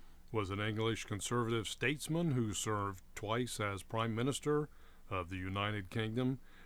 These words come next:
and twice as Home Secretary. He is regarded as the father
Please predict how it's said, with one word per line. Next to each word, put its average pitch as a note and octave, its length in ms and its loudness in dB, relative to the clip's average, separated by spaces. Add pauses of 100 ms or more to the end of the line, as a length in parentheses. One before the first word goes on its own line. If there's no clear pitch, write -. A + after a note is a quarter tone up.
(100)
and F#2+ 260 2
twice G#2+ 400 0
as G2 160 -2
Home C3+ 240 2
Secretary. G2 800 -2
He G2+ 240 -2
is G2 400 -4
regarded G#2 520 0
as G2 240 -2
the F#2+ 100 -10
father A2+ 500 0